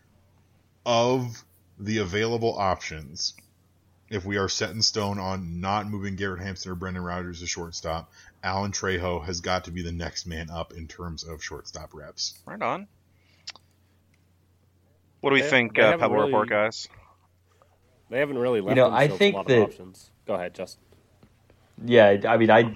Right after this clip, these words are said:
Speaker 4: this is a short analysis. I'll turn it right back over to you. But,
Speaker 2: Shortstop
Speaker 4: you know, you
Speaker 2: analysis.
Speaker 4: always, the Rockies went out and we picked up Rio Ruiz just on, like, a flyer. And there's always gonna be a guy like that that you could truly go and pick up that's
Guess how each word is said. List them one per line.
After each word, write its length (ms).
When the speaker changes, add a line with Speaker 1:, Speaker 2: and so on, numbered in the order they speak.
Speaker 4:
this 180
is 140
a 40
short 340
analysis. 520
I'll 120
turn 180
it 60
right 200
back 220
over 180
to 80
you. 320
But, 280
Speaker 2:
Shortstop 240
Speaker 4:
you 40
know, 100
you 240
Speaker 2:
analysis. 120
Speaker 4:
always, 380
the 160
Rockies 400
went 180
out 400
and 480
we 140
picked 220
up 120
Rio 280
Ruiz 640
just 240
on, 120
like, 160
a 80
flyer. 540
And 460
there's 220
always 240
gonna 160
be 100
a 60
guy 200
like 220
that 180
that 80
you 120
could 120
truly 280
go 180
and 140
pick 200
up 260
that's 280